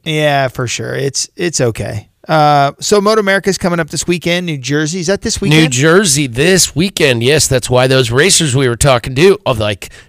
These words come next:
Speaker 2: two of them, uh, two of the three in the van we talked to are leaving out of Owensboro, the O W B,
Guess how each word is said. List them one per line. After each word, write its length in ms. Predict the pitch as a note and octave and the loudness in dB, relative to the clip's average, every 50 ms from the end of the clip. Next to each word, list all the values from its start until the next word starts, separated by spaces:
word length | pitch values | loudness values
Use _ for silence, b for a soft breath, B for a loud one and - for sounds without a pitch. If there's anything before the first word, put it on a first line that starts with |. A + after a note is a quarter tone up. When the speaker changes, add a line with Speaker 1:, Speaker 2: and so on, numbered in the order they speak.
| B - | B -2
Speaker 2:
two 340 | - D3+ D3 C#3+ C#3 C#3 - | 2 2 4 4 2 0 0
of 340 | - B2 A#2+ A#2 A#2 A#2 A2+ | 0 0 0 0 -2 -2 0
them, 420 | A#2 A#2 A#2 B2 D3+ E3 G3 A3+ - | 0 2 2 0 -2 -4 -6 -6 -6
uh, 260 | - A2 A2 G#2+ G#2+ A2 | -6 -4 -2 -2 -4 -2
two 160 | - - E3 | 2 2 2
of 80 | D#3 | 4
the 80 | C#3 C3 | 4 0
three 240 | - D3 D#3+ D3+ C#3+ | 0 2 2 2 2
in 80 | C3 | 2
the 60 | B2 A2+ | 0 0
van 340 | B2+ D3+ D#3+ D3 C#3+ C#3+ | 0 2 2 2 0 0
we 100 | C3 B2+ | 0 -2
talked 400 | B2+ - - D3 E3+ F3+ _ - | 0 0 2 2 2 0 _ -6
to 320 | - C#3+ B2+ C3 D3+ F3 F3 | -4 -2 0 0 0 2 2
are 200 | B2+ A2 A2 A2 | 2 2 0 0
leaving 340 | A2 A#2+ B2 B2 A#2+ B2 A#2+ | 0 -2 -2 -2 -2 -2 0
out 160 | B2 B2+ A#2+ | 0 0 -2
of 120 | G#2+ D#2 | -2 0
Owensboro, 640 | G2+ C#3+ D3+ D3+ B2 A2 G2+ G#2+ A2+ A#2 C3 C#3 C3 | 0 0 0 -2 -4 -6 -6 -4 -2 -2 -2 -2 -2
the 140 | A#2 A2 | -2 -2
O 100 | A2+ A#2+ | -2 -4
W 200 | A#2+ A#2 B2 A#2+ | -4 -4 -4 -4
B, 540 | A#2 A2+ G#2+ G#2+ C#3+ D3 D3+ C3+ B2+ C3+ C3 | -4 -6 -4 -2 -2 -2 0 -2 -4 -4 -6